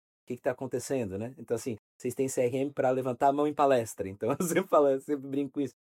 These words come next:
E eu falo, "Quem aqui, quando o vendedor, é, não preenche o C R M e bate a meta,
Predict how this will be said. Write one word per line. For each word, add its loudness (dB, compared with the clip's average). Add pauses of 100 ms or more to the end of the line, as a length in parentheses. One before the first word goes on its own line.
(300)
E 0
eu 0
falo, 2
"Quem -8
aqui, -4 (340)
quando 0
o 0
vendedor, 4 (280)
é, 4
não 0
preenche -2
o -14
C -4
R -4
M -4
e -6
bate -4
a -2
meta, -6